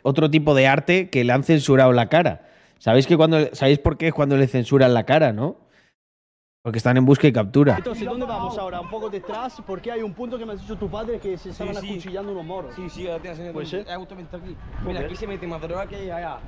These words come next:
Speaker 3: <laughs> Mira, aquí todo, todo mierda.
Speaker 2: ¿Por qué? Porque está escondido, sin
Speaker 3: Sí,
Speaker 2: luz,
Speaker 3: claro.
Speaker 2: sin
Speaker 1: Me hace mucha gracia, tío. A veces cuando,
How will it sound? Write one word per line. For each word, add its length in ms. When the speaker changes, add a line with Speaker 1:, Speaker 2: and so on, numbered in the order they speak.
Speaker 3:
<laughs> 500
Mira, 320
aquí 320
todo, 320
todo 160
mierda. 440
Speaker 2:
¿Por 120
qué? 140
Porque 180
está 120
escondido, 520
sin 200
Speaker 3:
Sí, 60
Speaker 2:
luz, 240
Speaker 3:
claro. 160
Speaker 2:
sin 80
Speaker 1:
Me 140
hace 100
mucha 300
gracia, 360
tío. 220
A 80
veces 320
cuando, 640